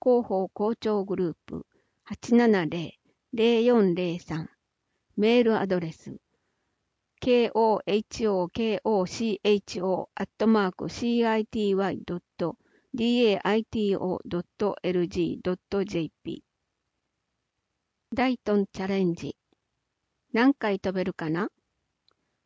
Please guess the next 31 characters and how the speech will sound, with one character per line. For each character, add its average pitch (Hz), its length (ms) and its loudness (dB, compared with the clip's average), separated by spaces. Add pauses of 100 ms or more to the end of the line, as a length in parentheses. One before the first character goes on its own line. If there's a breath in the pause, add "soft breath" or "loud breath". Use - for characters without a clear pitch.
(160)
大 226 240 2
東 196 240 2
が 185 260 -6
様 226 320 2
々 226 220 2
な 196 140 2
テ 233 220 0
ー 226 40 4
マ 208 120 2
に 190 140 0
挑 202 220 -4
戦 190 260 -4
し - 120 -14
て、 - 240 -10 (280)
結 208 260 -6
果 233 200 0
を 220 100 0
Instagram 226 680 2
上 220 280 0
で 220 140 0
皆 226 260 4
さ 220 200 0
ん 208 140 4
に 190 120 2
予 185 100 0
想 214 280 -2
し - 120 -14
て 196 80 0
も 196 120 2
ら 185 140 -4
う 170 180 -10